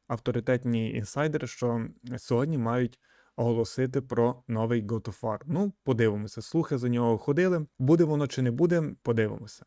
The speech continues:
Є ще слухи, що можуть показати Прагмата, також був тільки трейлер, мені здається, більше нічого не показували.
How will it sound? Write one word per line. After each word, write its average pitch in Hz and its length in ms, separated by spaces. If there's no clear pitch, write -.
Є 131 320
ще - 240
слухи, 143 440
що 123 380
можуть 123 540
показати 120 580
Прагмата, 127 840
також 135 360
був 110 240
тільки 131 400
трейлер, 156 560
мені 143 240
здається, 123 420
більше 120 320
нічого 110 440
не 120 240
показували. 131 720